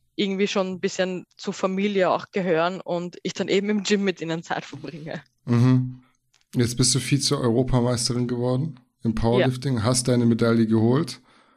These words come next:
Speaker 1: Ja.
Speaker 2: Perspektivische Frage: Wo soll's hingehen? Kurz-, mittel-, langfristig? Ist W M was, wo du als, ja, was du als realistisches Ziel siehst? Es gibt ja immer so das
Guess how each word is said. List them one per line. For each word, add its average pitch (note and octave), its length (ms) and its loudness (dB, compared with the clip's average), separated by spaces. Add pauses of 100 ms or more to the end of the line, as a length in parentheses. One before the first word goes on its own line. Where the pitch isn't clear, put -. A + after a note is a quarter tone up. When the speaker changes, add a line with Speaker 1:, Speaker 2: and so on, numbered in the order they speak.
Speaker 1:
Ja. G#3 140 0
Speaker 2:
Perspektivische B2+ 760 2
Frage: B2 560 0 (760)
Wo A#2 200 2
soll's A#2+ 280 2
hingehen? C3+ 540 2 (220)
Kurz-, C3 320 2
mittel-, B2+ 280 2
langfristig? B2+ 720 -2 (320)
Ist B2+ 280 2
W B2+ 140 4
M C3+ 460 2
was, A#2+ 460 -2
wo A#2+ 100 2
du A#2 440 2 (100)
als, - 480 -2 (640)
ja, G#2 160 0 (460)
was A#2+ 240 -2
du E3+ 100 2
als C3+ 320 0
realistisches B2+ 640 2
Ziel B2+ 240 2
siehst? A2 320 4
Es - 100 0
gibt B2 220 0
ja A#2+ 80 4
immer B2+ 160 4
so A#2+ 180 4
das A#2 260 -4